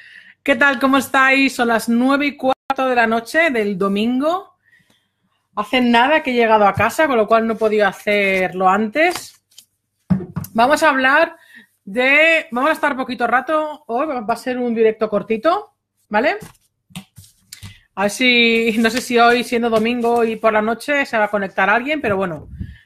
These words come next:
yo ahí lo dejo. Vamos a hablar de la importancia del paseo, de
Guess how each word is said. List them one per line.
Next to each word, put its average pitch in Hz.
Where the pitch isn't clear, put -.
yo 214
ahí 196
lo 190
dejo. 156
Vamos 320
a 359
hablar 339
de 339
la 320
importancia 262
del 262
paseo, 277
de 196